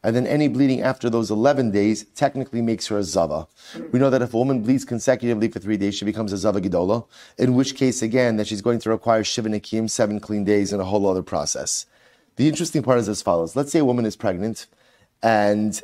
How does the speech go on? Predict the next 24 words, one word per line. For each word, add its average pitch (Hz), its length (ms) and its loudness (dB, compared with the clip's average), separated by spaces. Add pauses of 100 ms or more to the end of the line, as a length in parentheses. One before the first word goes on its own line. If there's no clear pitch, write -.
(100)
and 113 240 -2
ultimately, 139 540 0
again, 117 260 -2
she - 200 -6
begins 110 380 -4
to - 120 -12
bleed 117 520 -4
at - 160 -12
points 123 280 -4
in 117 120 -6
time 113 240 -6
during 104 260 -2
her 90 80 -6
pregnancy. 82 720 -6 (560)
So - 480 0
we'll 135 180 2
say 120 300 0
if 180 240 2
bleeding 110 720 -2
is 98 180 -6
a 104 60 -2
result 104 580 0
of 82 100 -6
labor, 98 600 0